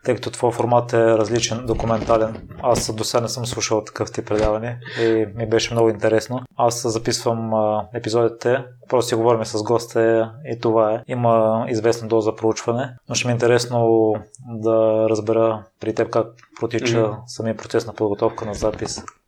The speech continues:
Speaker 2: Аз винаги съм имал влечение към разказването на истории по сложен начин, по комплексен начин, по начин, който включва много различни елементи, няколко различни гости обикновено. И то е като някакъв пъзел, ако щеш. Събираш, правиш едно дълго интервю.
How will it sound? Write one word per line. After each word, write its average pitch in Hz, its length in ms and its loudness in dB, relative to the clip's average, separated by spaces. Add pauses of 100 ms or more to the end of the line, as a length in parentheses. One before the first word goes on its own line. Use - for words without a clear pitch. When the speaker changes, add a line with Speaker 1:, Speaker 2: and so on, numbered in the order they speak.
Speaker 2:
Аз 147 160 2
винаги 151 240 4
съм 139 200 0
имал 147 140 4
влечение 131 440 2
към 123 400 0
разказването 123 500 0
на 120 60 2
истории 120 380 0
по 113 60 -6
сложен 123 680 2
начин, 139 520 0 (300)
по - 100 -20
комплексен 113 500 -2
начин, 123 520 0
по 117 60 0
начин, 113 280 -2
който 117 280 -2
включва 117 760 2
много 123 220 2
различни 120 320 -2
елементи, 107 880 -2 (120)
няколко 127 500 0
различни 113 460 0
гости 113 360 0
обикновено. 104 720 -4 (120)
И 113 460 2 (400)
то 151 140 6
е 156 60 2
като - 160 -8
някакъв 147 400 0 (260)
пъзел, 117 380 4
ако 92 140 -6
щеш. - 520 -4
Събираш, 127 840 0
правиш 139 300 4
едно 123 160 0
дълго 120 260 2
интервю. - 420 -2